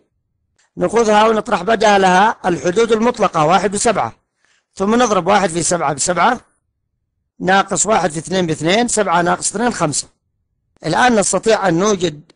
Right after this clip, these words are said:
إكس واحد وإكس اثنين. إكس واحد يساوي دلتا واحد على دلتا، دلتا الواحد موجود بسالب سبعة، سالب عشرة،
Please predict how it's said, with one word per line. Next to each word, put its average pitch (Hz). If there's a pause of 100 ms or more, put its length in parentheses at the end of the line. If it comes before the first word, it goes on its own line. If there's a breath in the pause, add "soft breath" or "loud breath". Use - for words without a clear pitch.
إكس 226
واحد 220 (440)
وإكس 226
اثنين. 120 (880)
إكس 277
واحد 165
يساوي 170
دلتا 196
واحد 165
على 147
دلتا، 175 (680)
دلتا 233
الواحد 175
موجود 151
بسالب 143
سبعة، 151 (280 soft breath)
سالب 180
عشرة، 175